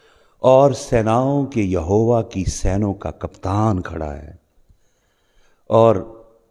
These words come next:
उससे सवाल करता है, "जाशुआ, क्या तू हमारी तरफ है या उनकी तरफ है?" तो वो जो यहोवा की फौजों का कप्तान है, वो कोई और नहीं है,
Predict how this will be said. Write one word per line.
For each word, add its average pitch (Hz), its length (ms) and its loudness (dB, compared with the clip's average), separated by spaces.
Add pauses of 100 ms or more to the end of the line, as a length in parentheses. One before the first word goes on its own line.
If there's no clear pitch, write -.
(220)
उससे - 280 0
सवाल 113 460 0
करता 90 400 -6
है, 104 440 -8 (1300)
"जाशुआ, 85 560 -4 (920)
क्या 110 140 -4
तू 123 140 0
हमारी 98 340 -2
तरफ 113 340 -6
है 165 100 -8
या 120 140 -4
उनकी 90 260 -6
तरफ 73 360 -14
है?" - 320 -18 (1300)
तो 110 100 4
वो 113 120 2
जो 120 100 4
यहोवा 101 480 2
की 120 160 -6
फौजों 92 420 -4
का 104 140 -10
कप्तान 90 540 -6
है, 110 60 -6
वो 107 120 -6
कोई 95 220 -2
और 80 260 4
नहीं 82 260 0
है, 67 180 -10